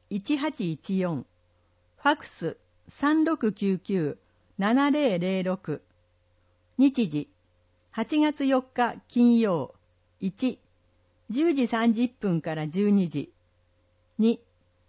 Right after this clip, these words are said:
十三時三十分から十五時。対象、定員、ゼロ歳から中高生世代三百人。申し込み順。費用無料。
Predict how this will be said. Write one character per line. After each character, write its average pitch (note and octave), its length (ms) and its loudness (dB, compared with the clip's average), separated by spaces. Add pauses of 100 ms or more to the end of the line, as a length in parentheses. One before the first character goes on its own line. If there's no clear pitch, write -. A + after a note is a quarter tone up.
(180)
十 C#4+ 240 2
三 D#4+ 260 0
時 A#3 120 0
三 A3 240 0
十 A3 160 -2
分 E3+ 320 -2
か D#3+ 100 -6
ら D#3 160 -4
十 G3+ 240 0
五 D#3+ 160 -2
時。 C#3 240 -8 (880)
対 C#4+ 220 -2
象、 C#4 300 2
定 A#3+ 320 2
員、 G#3+ 320 0 (680)
ゼ G3 140 2
ロ D#4+ 140 2
歳 B3 260 0
か F#3 120 -6
ら E3 120 -4
中 C4 260 -2
高 C4+ 220 2
生 B3 240 2
世 A#3+ 180 0
代 D#3 300 -4
三 A#3 280 0
百 A#3 260 -2
人。 D3+ 280 -2 (380)
申 F#3+ 160 0
し F#3+ 100 -6
込 F#3+ 140 -4
み F3 140 -2
順。 D#3 280 -6 (960)
費 D#4 180 0
用 F3 280 2 (120)
無 E3 140 -2
料。 D#3+ 340 -4